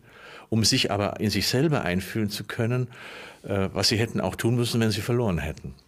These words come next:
Deswegen gibt's bei den Griechen diese Reaktion nicht, die bei den Römern auftrat, nämlich diesen bloßen Triumphalismus. Ja. Die Römer haben ja dann, äh, versucht, äh, äh, im Augenblick des Sieges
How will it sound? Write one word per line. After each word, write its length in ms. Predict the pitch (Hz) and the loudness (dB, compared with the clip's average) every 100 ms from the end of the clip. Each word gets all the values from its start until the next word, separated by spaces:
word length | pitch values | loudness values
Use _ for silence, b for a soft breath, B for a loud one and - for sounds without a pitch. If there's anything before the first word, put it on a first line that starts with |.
| - B 85 B B B B B - | -20 B -18 B B B B B -4
Deswegen 260 | - 113 | 0 2
gibt's 160 | 113 113 | 2 0
bei 120 | 110 | 2
den 100 | 104 | 2
Griechen 380 | 110 131 127 98 | 2 0 -2 -4
diese 400 | - 131 110 110 | -4 -2 0 2
Reaktion 440 | 98 95 - 110 | 2 0 -2 0
nicht, 240 | 113 135 - | 2 0 0
die 80 | 123 | 0
bei 160 | 87 | 2
den 120 | 90 92 | 2 2
Römern 300 | 110 113 85 | 2 2 0
auftrat, 480 | 80 - - 101 | -2 -4 -6 -2
nämlich 220 | 101 98 - | 0 0 0
diesen 280 | 98 95 | -2 -2
bloßen 380 | 87 92 110 95 | 0 0 0 -4
Triumphalismus. 1000 | - 104 95 - 90 92 - - - - _ _ - | -2 2 2 0 -2 -2 -4 -8 -8 -12 _ _ -14
Ja. 100 | 76 82 - - B B B B B B - | -12 -12 -16 -20 B B B B B B -6
Die 60 | |
Römer 220 | 78 110 127 | 0 2 2
haben 140 | 120 | 2
ja 60 | 110 | 2
dann, 280 | 104 104 | 2 0
äh, 180 | - 104 | 0 -2
versucht, 480 | 92 92 95 98 - | 0 -2 -4 -4 0
äh, 200 | 87 90 - - - | 0 0 -2 -10 -12
äh, 400 | - 65 64 76 - - _ | -8 -4 -4 -4 -6 -16 _
im 140 | 95 | 0
Augenblick 360 | 69 90 90 87 | 2 0 0 -2
des 200 | 76 - | -2 -2
Sieges 540 | 87 104 127 135 - | 0 0 0 0 -2